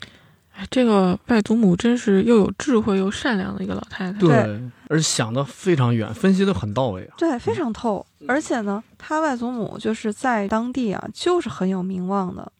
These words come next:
Speaker 2: 对。
Speaker 3: 你想他们家就是那个农户哈，他外祖母在当地是割麦子的首席。
Speaker 2: <laughs> 割麦子还有首席呢？
Speaker 3: 他就，他们就是给那个东家割麦子啊，但是在当时就是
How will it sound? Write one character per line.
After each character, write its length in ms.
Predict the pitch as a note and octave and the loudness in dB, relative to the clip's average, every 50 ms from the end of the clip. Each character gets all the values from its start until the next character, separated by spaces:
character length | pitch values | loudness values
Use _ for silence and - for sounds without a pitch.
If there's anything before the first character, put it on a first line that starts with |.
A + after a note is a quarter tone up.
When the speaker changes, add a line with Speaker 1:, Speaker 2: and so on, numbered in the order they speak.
| _ _ _ | _ _ _
Speaker 2:
对。 120 | - A3+ - _ _ _ _ _ _ | -20 -20 -20 _ _ _ _ _ _
Speaker 3:
你 80 | - C#4 | -6 -4
想 120 | D4 C4+ | -4 -4
他 180 | A#3+ - D#4 D4+ | -2 -2 -4 -2
们 100 | C#4+ C4+ | -2 -2
家 200 | C#4+ C#4 C#4+ C#4+ | 0 -2 -2 -2
就 180 | - C#4 B3+ | -2 -4 -4
是 440 | A#3+ A#3+ G#3+ F#3+ F#3 - - - - - | -4 -4 -4 -4 -4 -6 -6 -10 -12 -10
那 200 | G3 G#3 G3+ G3+ | -8 -6 -6 -6
个 140 | - F#3+ F#3 | -6 -6 -4
农 260 | F#3 F3+ E3+ F3 G3+ | -2 -2 -2 -2 -4
户 260 | - - C#4 A#3+ G3+ F#3 | -4 -4 -4 -2 -2 -2
哈， 240 | F3+ - - - - _ - _ _ _ | -4 -6 -10 -12 -14 _ -20 _ _ _
他 120 | - D4+ C#4+ | -8 -4 -2
外 180 | D4+ D4 B3+ | 0 0 0
祖 140 | A3+ - A3 | 0 -2 -4
母 180 | A#3+ A#3+ G#3 - | -2 -4 -4 -4
在 120 | - G3 | -4 -4
当 300 | G3 - A#3 A#3 B3 B3 | -2 -2 -2 -2 -2 -4
地 240 | B3 A3+ G3+ - - | -4 -4 -4 -4 -6
是 160 | - - G#3+ - - | -6 -6 -6 -6 -6
割 240 | - - C#4 C4+ C4+ | -10 -8 -6 -4 -4
麦 420 | C#4 C#4 C#4+ D4+ D4+ C#4+ A#3 G3 | -4 -4 -4 -4 -2 -2 -2 -4
子 160 | G3 G3 F3 - | -4 -6 -8 -8
的 160 | - D3+ - | -6 -8 -8
首 320 | - - - F3 - C#3+ | -6 -4 -4 -4 -4 -4
席。 440 | - - - - D#3+ D#3+ F3 F#3+ - - _ _ _ _ _ | -6 -8 -8 -6 -6 -4 -4 -6 -6 -10 _ _ _ _ _
Speaker 2:
<laughs> 160 | - - - - | -18 -18 -14 -2
割 100 | - G3 - - | 0 0 2 2
麦 100 | C#4 A3+ | 0 2
子 220 | - F3 D3+ D3 | 4 2 2 2
还 140 | - - F3+ | 2 4 4
有 120 | E3+ E3 | 4 4
首 260 | D#3 - - C#3+ D3 | 4 2 0 2 2
席 380 | C#3 - - - - - A#2 A#2 | 2 0 -2 -8 -8 -8 -8 -6
呢？ 120 | B2+ C3+ | -4 -2
Speaker 3:
他 100 | B2 G4 | -2 0
就， 120 | F#4 G4 F#4 | 0 -2 -2
他 100 | - G4+ | -2 -2
们 100 | G4+ G4 | 0 0
就 100 | F#4+ D#4 | 0 0
是 100 | C#4 A#3+ | 0 -2
给 220 | - G#3+ D3+ - - | -2 -2 -2 -2 -4
那 220 | A3+ B3+ C4 A#3 | -6 -6 -6 -4
个 120 | A3+ G3 | -4 -4
东 280 | G3 - C4+ C4+ C#4 C#4 | -2 -2 -4 -4 -2 -2
家 120 | B3 G3+ | -4 -4
割 220 | G3 - C4 B3+ C4 | -4 -4 -6 -6 -4
麦 320 | C#4 C#4 C4+ A#3+ G3 E3+ | -2 -2 -2 0 -2 -2
子 80 | E3+ F#3 | -4 -6
啊， 240 | - F3+ - - - _ - - - - _ _ | -8 -10 -12 -12 -14 _ -20 -20 -20 -20 _ _
但 180 | - D#4 D#4 D4+ | 2 2 2 2
是 100 | D#4 C4 | 2 0
在 160 | - A#3 A3 | -2 -2 -4
当 320 | - - B3+ B3+ C4 C4+ | -2 -2 -2 0 0 -2
时 380 | B3+ - - - - - F3+ G3 - | -4 -4 -6 -6 -4 -2 -2 -2 -2
就 100 | - A3+ | -4 -4
是 220 | G#3+ - G#3 F#3+ | -2 -2 -2 -4